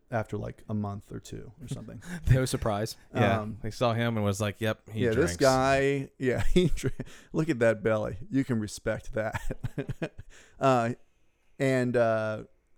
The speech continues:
Speaker 1: so we got some donations from a priest and from, um, Tom Benson's wife, Gail Benson, who
Speaker 3: Oh, that's awesome.
Speaker 1: yeah, they're in charge. They, they ran the Saints, and now Gail Benson's in charge of the New Orleans Saints and the, the Pelicans and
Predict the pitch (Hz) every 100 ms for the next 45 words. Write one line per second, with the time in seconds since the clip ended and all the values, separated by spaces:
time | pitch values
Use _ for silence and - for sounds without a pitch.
0 | _ _ _ - 139 156 165 147 127 117
1 | 147 127 127 156 120 110 - 107 101 -
2 | 117 127 - 113 107 120 110 104 104 107
3 | 104 104 113 - - - - 131 117 117
4 | 113 107 110 117 104 113 117 127 135 110
5 | 107 - 110 101 - - - - 113 107
6 | 107 98 92 92 90 127 104 117 123 110
7 | 117 113 107 - - 113 107 117 113 117
8 | 110 110 101 131 110 107 107 107 104 107
9 | 101 107 - - - 104 104 101 110 107
10 | 101 101 104 - 147 131 113 110 - -
11 | _ - - 113 110 110 104 101 107 107